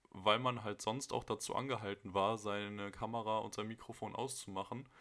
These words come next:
in den größeren Veranstaltungen, damit die Server halt nicht überlastet werden, ähm, und die Leitung stabil bleibt, glaub ich, war das so ein Ding, dass alle dachten, sie sollen's da auch machen, aber da,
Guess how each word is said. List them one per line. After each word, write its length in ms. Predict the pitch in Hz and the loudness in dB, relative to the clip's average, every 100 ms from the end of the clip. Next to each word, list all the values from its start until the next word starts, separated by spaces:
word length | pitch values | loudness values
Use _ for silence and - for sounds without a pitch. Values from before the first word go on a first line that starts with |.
| - - - | -20 -12 -4
in 100 | 113 | -2
den 120 | 101 | -2
größeren 440 | - 110 - 107 | -2 -2 -2 -4
Veranstaltungen, 880 | - - 107 - 110 110 131 139 156 | 0 0 0 0 0 0 -2 -4 -4
damit 320 | 107 104 101 | -4 -4 -6
die 60 | 101 | -8
Server 400 | - 110 113 117 | -2 0 0 0
halt 160 | 113 | -2
nicht 100 | - | -4
überlastet 460 | 123 117 117 - 120 | -2 0 0 -4 -2
werden, 280 | 120 123 143 - - - - _ _ _ _ - | 0 -2 -6 -14 -20 -20 -20 _ _ _ _ 0
ähm, 460 | 110 107 104 107 107 _ | 2 2 -2 -6 -10 _
und 300 | - 107 - | -6 -6 -6
die 160 | 104 98 | -6 0
Leitung 580 | 104 113 131 120 123 | 2 2 0 -2 -4
stabil 460 | 117 - 104 104 120 | -2 0 0 0 -2
bleibt, 500 | 120 123 135 - - _ | 0 0 0 -4 -18 _
glaub 260 | - 104 110 | -2 -2 0
ich, 100 | - | 2
war 80 | 113 | 2
das 140 | 107 | 2
so 60 | 113 | 0
ein 60 | |
Ding, 120 | 110 110 | -2 -2
dass 160 | 104 | -2
alle 180 | - 110 | -2 0
dachten, 300 | 110 - 113 | 0 -2 -6
sie 100 | 104 | -2
sollen's 300 | 107 110 - | 0 2 2
da 80 | 92 | 2
auch 220 | 98 127 | 2 2
machen, 340 | 101 98 110 | -2 -4 -4
aber 240 | 101 101 101 | -4 -2 -2
da, 560 | 101 101 104 104 101 | 0 2 2 2 0